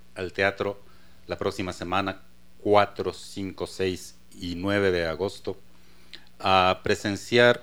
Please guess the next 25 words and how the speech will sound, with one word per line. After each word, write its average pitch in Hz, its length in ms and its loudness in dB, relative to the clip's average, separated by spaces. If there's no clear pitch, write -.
un 113 180 0
evento 101 580 -2
que 101 100 -4
va 85 420 0
a 95 40 0
marcar 90 500 -4
un 95 200 -8
hito 156 400 -6
en 87 140 -12
la 85 80 -6
historia 95 500 -6
de 85 120 -6
la 78 100 -10
lírica 85 420 -12
quiteña 92 520 -10
y 82 80 -12
de 78 120 -12
la 73 120 -12
ópera 78 400 -10
en 71 120 -16
el 69 100 -16
Ecuador. - 360 -20
El 85 120 -10
estreno 92 460 -4
mundial 87 580 -8